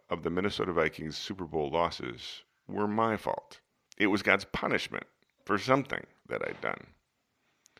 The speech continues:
Now, I'm sure that Missus Washington's confirmation class attempted to teach me about God's grace and love, but my brain and my soul were already branded by the Santa principle.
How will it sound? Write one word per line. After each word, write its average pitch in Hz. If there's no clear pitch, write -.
Now, 135
I'm -
sure 175
that 139
Missus 110
Washington's 87
confirmation 80
class 71
attempted 82
to 76
teach -
me 76
about 67
God's 69
grace 73
and 71
love, 73
but 80
my 101
brain 135
and 95
my 85
soul 92
were 87
already 120
branded 85
by 76
the 78
Santa 98
principle. -